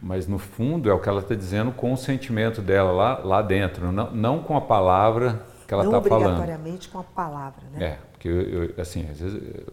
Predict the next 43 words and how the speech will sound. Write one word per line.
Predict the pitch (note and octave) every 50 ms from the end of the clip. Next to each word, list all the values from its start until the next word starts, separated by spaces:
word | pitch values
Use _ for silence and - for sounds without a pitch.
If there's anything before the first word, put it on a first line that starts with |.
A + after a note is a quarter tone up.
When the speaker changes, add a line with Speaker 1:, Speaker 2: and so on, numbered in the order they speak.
| - -
Speaker 1:
tava | G2 G2 -
até | - A#2+
comentando | - - C3+ C3 A2+ G#2+ - G#2+ G2+ F2+
isso, | E2+ D#2+ - - - E2+ D2+ D2 D2 - - -
brincando | - F2 F2 E2 F2 - F2+ F2 E2 D#2
isso | D#2 D2+ -
com | - - E2
uma | D#2 D2
pessoa | - - D#2+ - - F2+
que | D#2 D#2+
a | D#2+
gente | D#2+ D#2
tava | - D#2 D#2
gravando | D#2 D2+ D#2 D#2 E2+ F2 E2+ E2 D#2 D2+
essa | C#2+ - - - - -
semana, | - E2 E2 F#2+ G2+ F2+ E2 E2 - - - - - - - - - - - _ _ _ _ _ _ _
que, | - - F#2+
assim, | F2+ E2+ E2+ - -
às | F2+ E2+
vezes | F2+ G2+ G#2 A2+
a |
pessoa | A#2 - G#2 F#2 - G2 F#2+ F2+
olha | F2 E2+
pra | - F2
outra | E2+ F2 F#2+ F#2 - F2
e |
fala | - G2 F2+
assim, | E2 E2+ - - G2 F2+ F2 E2+ D#2 D#2 - - - - - - _ _ _
"Que | - - A2+
amorzinho", | A2+ A2 A2 G#2+ G#2 F#2+ F2 D#2 D#2+ E2 E2+ F2+ G2 G2 F#2 F2 F2 F2 F2
né, | F2+ F2+ F2
e | E2+
tal, | F2 E2+ E2+ E2+
mas | E2+ F2 E2+ E2+ - - -
por | - G#2 F#2+
dentro | F2 G2 G#2+ G#2 - F#2+
dela | F#2+ F#2 F#2+ G#2 G#2+
ela | G#2+ G#2+
tá | - A2 G#2
querendo | - G#2+ G2+ G2+ G#2+
matar | A2 A#2 A2+ G#2+ - - G2 G2
aquela | F#2+ - G2 F#2 F2
pessoa. | F#2 F#2+ E2 - - - D2+